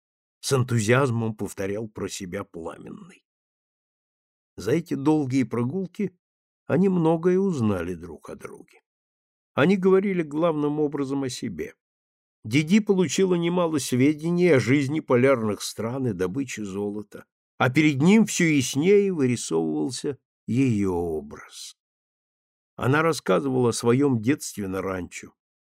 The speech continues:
болтала о людях, собаках и лошадях.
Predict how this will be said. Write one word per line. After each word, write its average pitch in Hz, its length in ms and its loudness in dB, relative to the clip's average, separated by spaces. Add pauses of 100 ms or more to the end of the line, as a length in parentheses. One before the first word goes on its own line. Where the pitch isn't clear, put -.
(200)
болтала 127 640 0
о 95 40 0
людях, 131 420 -4
собаках 98 680 -6
и 104 40 -4
лошадях. 95 720 -10